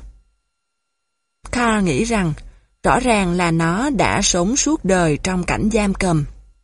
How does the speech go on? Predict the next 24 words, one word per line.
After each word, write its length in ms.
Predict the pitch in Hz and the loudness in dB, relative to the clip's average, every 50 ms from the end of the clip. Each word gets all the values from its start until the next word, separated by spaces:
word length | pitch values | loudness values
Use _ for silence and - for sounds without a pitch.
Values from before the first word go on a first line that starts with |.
| _ _ _ _ _ _ _ _ _ _ _ _ _ _ _ _ | _ _ _ _ _ _ _ _ _ _ _ _ _ _ _ _
Nhưng 240 | - 190 196 180 175 | 0 2 2 2 2
Carl 420 | - - 190 185 180 175 170 165 - | 0 -2 -4 -4 -2 -2 -2 -4 -4
chẳng 220 | - - - 202 | -4 -4 -4 -2
nói 200 | 196 185 185 226 | -2 -2 -2 -4
gì 220 | 240 226 202 170 151 | -2 0 0 2 2
hết. 280 | 160 170 170 208 262 - - - _ _ _ _ _ _ _ _ _ _ _ _ _ _ _ _ _ _ _ _ _ _ _ _ _ _ _ _ _ _ _ _ _ _ _ _ _ _ _ _ _ _ _ _ _ _ _ _ _ _ _ _ _ _ _ | 0 -2 -4 -4 -6 -8 -12 -20 _ _ _ _ _ _ _ _ _ _ _ _ _ _ _ _ _ _ _ _ _ _ _ _ _ _ _ _ _ _ _ _ _ _ _ _ _ _ _ _ _ _ _ _ _ _ _ _ _ _ _ _ _ _ _
Carl 340 | - 240 226 226 220 208 202 196 | -6 -2 -2 0 0 0 0 0
chỉ 240 | - 190 143 131 - | 2 2 2 2 0
quay 280 | - - 240 220 208 | 0 0 0 0 0
lại 340 | 196 190 156 117 107 143 147 | 0 0 0 0 0 -2 -2
thăm 260 | - - 208 214 208 | -2 -2 0 0 0
con 280 | 202 - 208 196 196 196 | 0 0 0 0 2 2
nai 300 | 196 196 196 190 185 185 | 2 0 0 0 0 -2
sau 280 | - - 202 190 180 170 | -2 0 0 0 0 0
nửa 240 | 160 143 104 120 | 0 0 0 0
đêm, 300 | 180 190 202 196 185 185 170 - - - - _ _ _ _ _ _ _ _ | 0 2 2 2 2 0 -2 -6 -12 -20 -20 _ _ _ _ _ _ _ _
cái 160 | - 185 220 | -2 0 2
lúc 280 | 233 240 269 311 - 226 | 4 4 4 4 2 2
mà 260 | 202 196 185 165 135 | 2 4 4 4 2
nó 200 | 143 160 170 208 | 2 2 2 2
biết 280 | 202 196 226 277 - | 0 0 0 0 0
là 200 | 226 214 190 175 | 0 0 2 2
lông 260 | 156 151 170 190 190 180 | 2 2 2 2 2 2
xám, 380 | - - 180 175 180 220 285 | 0 0 0 0 0 -2 -2